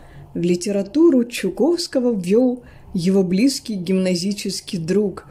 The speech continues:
журналист Жаботинский. Владимир Ев-, Евгеньевич Жаботинский. Жаботинский также был поручителем жениха на свадьбе Чулковского и Марии Борисовны Гольдфельд.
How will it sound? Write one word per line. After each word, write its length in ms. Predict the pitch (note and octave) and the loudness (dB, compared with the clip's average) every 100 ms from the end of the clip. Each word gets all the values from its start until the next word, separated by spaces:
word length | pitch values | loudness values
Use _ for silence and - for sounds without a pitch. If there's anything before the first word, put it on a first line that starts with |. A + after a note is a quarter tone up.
| - - - - | -20 -20 -18 -8
журналист 1080 | F3+ E3+ F3+ F3+ F3+ F#3 F3+ D4+ - - - | -4 0 0 0 -2 0 2 2 2 -6 -8
Жаботинский. 1300 | F#3 F3+ F#3 F#3 - - B3 G3+ E3+ - - F3+ F3+ G3 G3+ - - - - - - - - - - - - - - - | -4 -2 0 0 -2 -4 0 0 -2 -8 -10 -8 -8 -10 -12 -18 -20 -20 -20 -20 -20 -20 -20 -20 -20 -20 -20 -20 -18 -10
Владимир 600 | F3 F#3+ F#3+ A#3 A3 F#3 | 0 0 2 2 2 2
Ев-, 300 | F#3+ F3 F3+ | 0 -2 -6
Евгеньевич 880 | - F#3 E3+ G3 B3 G#3+ F3+ F3 - | -2 -2 0 2 4 4 0 -4 -4
Жаботинский. 960 | F3+ F#3 F3+ F3+ - F#3 E3+ - F#3 E3+ - - - - - - - - | -4 -2 0 -2 -4 -4 -4 -6 -10 -12 -14 -20 -20 -20 -20 -20 -10 -2
Жаботинский 680 | F3+ A3 - - G4 - - | 0 2 2 0 -6 -6 -6
также 420 | A#3+ D4 A3 G#3+ | -2 -2 -2 -2
был 200 | F#3+ A#3 | 0 0
поручителем 840 | A#3+ F#3 F#3+ F#3+ C4+ C#4 A#3 A3 | -2 -2 -2 0 -2 0 0 0
жениха 540 | G3+ F#3 F#3+ F#3+ A3 A#3+ | 0 2 2 0 0 0
на 140 | G3+ | 0
свадьбе 500 | E3+ - F#3 F#3 E3+ | -2 -4 -2 0 0
Чулковского 720 | E3+ F#3 F3 A#3 C4+ - G3+ F3+ | -2 -4 0 0 0 -4 -4 -2
и 300 | F3 - F#3+ | -2 -2 0
Марии 400 | F3+ F3+ A3 C4 | 2 2 2 2
Борисовны 800 | F#3 F3+ F#3+ G3+ A3 F#3+ F#3+ - | 2 0 0 -4 -2 0 0 -2
Гольдфельд. 840 | G3 E3+ G3 G3+ - - E3+ E3 | -4 0 0 0 -4 -2 -2 -2